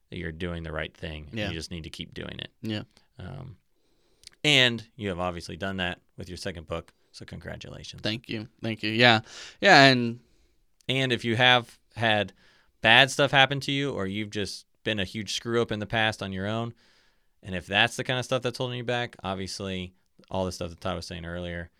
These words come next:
Speaker 1: remember that, like, God forgives you, God loves you,
Speaker 2: Yeah.
Speaker 1: you should love yourself,
Speaker 2: Yeah.
Speaker 1: and you shouldn't let your past mistakes or other people's mistakes that have affected you,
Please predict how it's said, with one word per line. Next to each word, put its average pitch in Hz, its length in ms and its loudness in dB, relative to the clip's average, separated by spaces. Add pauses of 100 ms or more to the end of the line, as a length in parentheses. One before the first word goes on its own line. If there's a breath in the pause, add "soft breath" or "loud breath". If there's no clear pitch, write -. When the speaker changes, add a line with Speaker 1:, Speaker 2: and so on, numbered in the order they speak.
(400)
Speaker 1:
remember 95 380 -2
that, 85 220 -4
like, 85 360 -8 (480)
God 92 200 0
forgives 85 340 -6
you, 82 240 -10
God 90 240 0
loves 82 260 -6
you, 85 240 -12
Speaker 2:
Yeah. 107 200 -2
Speaker 1:
you 98 60 -2
should 92 180 -6
love 87 160 -4
yourself, 87 440 -8 (140)
Speaker 2:
Yeah. 107 160 -8
Speaker 1:
and 95 100 -6
you 90 60 -4
shouldn't 92 300 -2
let 90 220 -6
your - 80 -10
past 90 340 -6
mistakes - 600 -6 (380)
or 104 640 0 (560)
other 117 200 2
people's 110 340 -4
mistakes 98 440 -4
that 87 100 -6
have 85 100 -4
affected 87 480 -6
you, 104 340 -4